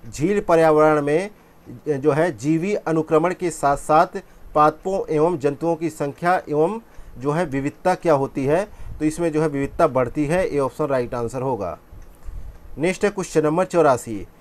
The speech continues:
निम्नलिखित में से उत्तर प्रदेश का कौन सा जिला लखनऊ मंडल के अंतर्गत नहीं आता है? तो यहाँ पे जो है, आ, जो है हरदोई नहीं आता है, बाकी सुल्तानपुर,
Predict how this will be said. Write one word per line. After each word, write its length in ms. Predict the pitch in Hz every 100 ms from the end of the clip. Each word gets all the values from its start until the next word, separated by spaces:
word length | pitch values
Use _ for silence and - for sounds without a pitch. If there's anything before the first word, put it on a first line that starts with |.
| - -
निम्नलिखित 520 | 147 196 190 175 190
में 120 | 180 165
से 160 | 202
उत्तर 340 | 170 165 - 165
प्रदेश 220 | 160 160
का 120 | 190
कौन 260 | - 165 175
सा 140 | 180
जिला 360 | 151 143 165 208 - _ 135
लखनऊ 420 | 151 156 160 185
मंडल 300 | 165 156 156
के 140 | 151 175
अंतर्गत 420 | 156 156 151 175
नहीं 240 | 156 147
आता 260 | 127 110 101
है? 220 | 98 82 - - - -
तो 120 | - 147
यहाँ 160 | 156
पे 140 | 160 156
जो 120 | 143
है, 260 | 143 185 - - - - -
आ, 380 | 139 139 139 139
जो 340 | 131 120 139
है 320 | 139 156 180 - - - _ _ - - - - - - - - - - - - -
हरदोई 420 | - 151 139 175 185
नहीं 260 | 165 165
आता 260 | 156 156 143
है, 240 | 160 233 - - _ -
बाकी 360 | 143 151 185
सुल्तानपुर, 800 | 165 160 151 156 151 147 180 208